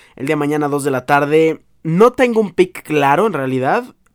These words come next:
pero sí sé que P S G clasifica, así que sé que paga terrible, terrorífico, pero si buscamos un se clasificará, sería Paris Saint-Germain. El siguiente partido es el día miércoles seis de marzo, Real Madrid recibe al R B Leipzig, ya con Jude Bellingham de regreso, ya con un Vinicius Junior completamente encendido,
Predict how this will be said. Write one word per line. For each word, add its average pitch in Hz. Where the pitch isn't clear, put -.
pero 151
sí 185
sé 180
que 156
P 147
S 139
G 127
clasifica, 139
así 147
que 131
sé 208
que 233
paga 196
terrible, 151
terrorífico, 170
pero 131
si -
buscamos 139
un 147
se 139
clasificará, 123
sería 135
Paris 123
Saint-Germain. 120
El 220
siguiente 214
partido 214
es 180
el 170
día 165
miércoles 185
seis 196
de 170
marzo, 180
Real 180
Madrid 180
recibe 170
al 156
R 151
B 156
Leipzig, 214
ya 254
con 156
Jude 143
Bellingham 123
de 117
regreso, 135
ya 131
con 135
un 127
Vinicius 127
Junior 131
completamente 120
encendido, 131